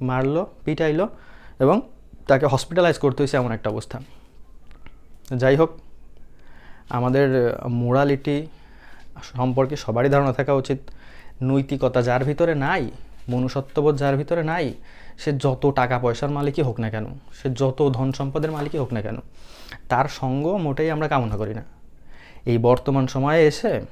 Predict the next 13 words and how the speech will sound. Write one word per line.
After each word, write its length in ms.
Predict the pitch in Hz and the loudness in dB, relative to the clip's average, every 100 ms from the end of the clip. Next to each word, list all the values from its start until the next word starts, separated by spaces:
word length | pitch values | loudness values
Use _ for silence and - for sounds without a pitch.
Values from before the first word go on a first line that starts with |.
| - - - - | -16 -20 -20 -6
আধুনিক 360 | 123 120 131 151 | -2 2 2 0
সময়ে 300 | - 151 151 | 0 2 4
এসে 220 | 135 117 107 - - - - | 2 0 -4 -8 -18 -18 -8
আমাদের 300 | 113 117 143 | -2 0 2
এই 180 | 135 131 | 4 4
জেনারেশনে 440 | 131 135 143 156 175 | 6 4 2 0 -2
আমাদের 240 | 156 160 - | 0 -2 0
সবারই 440 | 131 143 185 202 160 | 0 2 4 2 2
মনের 280 | 147 143 139 | 0 2 2
ভিতরে 360 | 147 170 208 - - - - - | 2 2 0 -2 -12 -18 -18 -4
এইটুকু 360 | - 143 151 175 185 | 2 2 2 0 0
আশা 280 | 123 - 127 | 0 0 0
করা 240 | 139 143 | 2 0